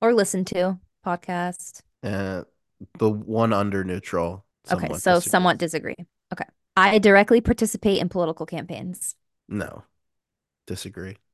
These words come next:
Speaker 1: I rely on scientific sources to understand political issues.
Speaker 2: Yeah, agree.
Speaker 1: I want to greatly change the way things are.
Speaker 2: That's a dumb question, 'cause that could be either one.
Speaker 1: I know. These are all kinda weird.
Speaker 2: That's more the conservative. Somewhat agree.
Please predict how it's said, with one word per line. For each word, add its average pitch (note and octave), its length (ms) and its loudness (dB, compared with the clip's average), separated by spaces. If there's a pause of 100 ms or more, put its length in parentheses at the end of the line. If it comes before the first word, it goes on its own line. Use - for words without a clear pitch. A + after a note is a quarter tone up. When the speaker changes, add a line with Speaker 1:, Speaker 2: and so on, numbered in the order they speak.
(120)
Speaker 1:
I F#3+ 120 4
rely A3 300 8
on G#3 120 4
scientific G3 540 0
sources F3 420 -6
to - 120 -8
understand E3 420 -8
political - 360 -8
issues. - 520 -14 (160)
Speaker 2:
Yeah, C#4 160 -6 (340)
agree. C3+ 320 -4 (260)
Speaker 1:
I G3 120 2
want G#3 220 4
to C4+ 60 -2
greatly G#3 320 2
change F#3 340 -6
the F3+ 100 -2
way E3+ 160 0
things E3 280 -10
are. - 220 -10 (200)
Speaker 2:
That's G#2+ 220 -12
a G2+ 60 -8
dumb D#2 260 -12
question, - 540 -14
'cause - 120 -20
that G2 120 -14
could F#2+ 100 -14
be A#1+ 180 -14
either C2 200 -12
one. G#2+ 280 -12 (540)
Speaker 1:
I G3+ 100 -4
know. G#3+ 300 2
These A#3 200 -2
are B3 100 0
all A3+ 120 2
kinda F#3+ 200 -8
weird. F3 360 -8 (200)
Speaker 2:
That's A2 240 0
more G#2 340 0
the F#2+ 120 -4
conservative. D#2 840 -10 (100)
Somewhat G#2 420 -6
agree. G2 400 -12